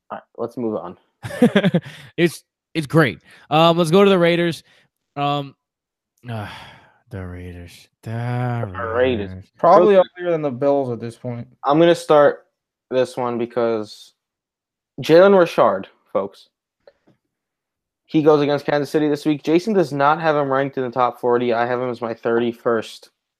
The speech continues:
Speaker 1: running back. I don't know how you can rank him outside the top forty. The Chiefs have allowed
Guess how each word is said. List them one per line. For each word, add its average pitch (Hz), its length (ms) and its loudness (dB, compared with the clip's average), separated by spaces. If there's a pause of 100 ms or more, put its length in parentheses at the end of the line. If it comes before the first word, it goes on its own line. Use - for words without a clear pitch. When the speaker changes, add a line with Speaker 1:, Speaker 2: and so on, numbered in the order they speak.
(840)
Speaker 1:
running 113 280 0
back. 104 300 -2
I 104 80 -4
don't 135 100 2
know 147 100 2
how 135 100 2
you 131 100 2
can 127 100 -2
rank 123 140 -2
him 123 80 -2
outside 117 280 2
the 107 60 -4
top 113 180 0
forty. 117 360 2 (260)
The 143 80 0
Chiefs 156 320 2
have 151 100 2
allowed 135 440 4